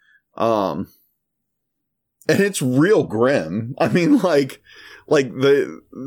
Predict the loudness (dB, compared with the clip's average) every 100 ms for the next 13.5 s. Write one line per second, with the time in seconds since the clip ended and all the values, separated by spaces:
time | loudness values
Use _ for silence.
0 | 0 2 2 -2 -2 0 -2 -2 -4 -2
1 | 0 0 0 0 2 2 0 0 0 0
2 | 0 -2 0 -4 -2 -2 -2 -2 0 0
3 | 0 -4 _ _ _ _ 0 2 2 2
4 | 2 2 2 -2 0 -2 0 0 0 2
5 | 0 0 0 0 0 0 0 -4 -10 -2
6 | 0 2 2 2 2 0 0 2 2 2
7 | 0 0 -10 _ _ _ _ _ _ -14
8 | -6 -6 0 2 4 4 2 2 2 2
9 | 0 -2 -2 0 2 2 0 -2 -2 0
10 | 2 0 0 0 2 0 0 -2 -4 -2
11 | -4 -2 -2 -2 -2 -2 0 -2 -2 0
12 | -2 0 -2 -2 -4 -2 -2 -2 -4 -4
13 | -4 -2 -4 -6